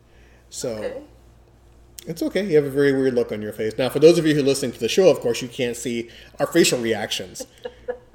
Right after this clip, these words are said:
Speaker 1: So she kinda raised her eyebrow a little bit and looked at me different when I said that statement.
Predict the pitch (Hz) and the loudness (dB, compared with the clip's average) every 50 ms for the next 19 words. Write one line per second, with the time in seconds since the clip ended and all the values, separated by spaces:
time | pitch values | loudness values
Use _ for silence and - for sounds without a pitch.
0 | - - - - - 147 143 160 180 - 196 175 170 165 160 147 147 160 160 160 | -20 -20 0 4 4 4 4 2 2 4 4 6 6 4 4 2 2 2 2 2
1 | 170 170 - 156 156 175 180 185 165 147 135 127 127 127 131 135 135 131 127 135 | 2 0 0 2 4 4 4 4 4 2 0 0 0 -2 -2 -6 -6 -4 -4 -4
2 | 127 135 135 151 147 - 143 139 131 123 127 180 170 - 131 120 120 120 117 117 | -4 -2 -4 -4 -4 -4 -8 -8 -8 -6 -6 -6 -6 -6 -8 -10 -8 -10 -10 -8
3 | - 208 233 233 - 113 110 - - - 185 202 185 135 131 117 110 - | -4 -4 -4 -4 -4 -8 -10 -10 -10 -8 -8 -8 -6 -8 -12 -12 -14 -16